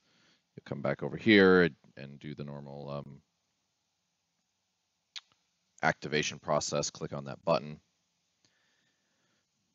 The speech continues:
Um, now we're gonna create an password.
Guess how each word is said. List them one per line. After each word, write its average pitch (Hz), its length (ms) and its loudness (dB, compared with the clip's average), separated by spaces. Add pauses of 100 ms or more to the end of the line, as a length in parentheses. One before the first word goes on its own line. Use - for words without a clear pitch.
(880)
Um, 92 600 4 (680)
now 101 140 -2
we're 101 100 0
gonna 101 180 0
create 90 680 0 (760)
an 82 600 -12 (2500)
password. 139 540 -4